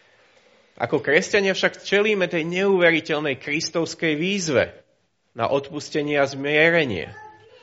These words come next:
Písmo vraví o opakovanom odpustení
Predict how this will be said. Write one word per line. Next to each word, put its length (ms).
Písmo 320
vraví 400
o 80
opakovanom 880
odpustení 1040